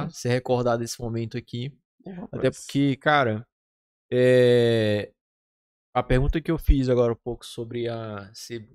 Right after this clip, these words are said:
Speaker 1: sobre ser soli-, solitário, né,
Speaker 2: Aham.
Speaker 1: mesmo, a questão do empreendedor, é porque muitos são, né? É comum isso,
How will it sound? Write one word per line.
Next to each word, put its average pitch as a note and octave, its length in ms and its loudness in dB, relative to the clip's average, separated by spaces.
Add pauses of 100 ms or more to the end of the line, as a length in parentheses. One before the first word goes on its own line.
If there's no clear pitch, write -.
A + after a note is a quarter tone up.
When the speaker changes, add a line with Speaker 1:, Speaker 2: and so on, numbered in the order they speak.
(320)
Speaker 1:
sobre A#2+ 160 -14
ser F#3 420 -6
soli-, C3 680 -10 (1300)
solitário, - 500 -8
né, D#3+ 140 -2
Speaker 2:
Aham. D3+ 120 -2
Speaker 1:
mesmo, C3 440 -6 (420)
a - 40 -20
questão B2+ 340 -8
do B2 80 -8
empreendedor, B2 600 -8 (600)
é C3+ 60 -14
porque E3 920 -2 (360)
muitos G3+ 460 -6
são, F3+ 440 -4 (240)
né? D#3 220 -10 (600)
É D3 80 -4
comum D3 540 -6
isso, C#3 400 -10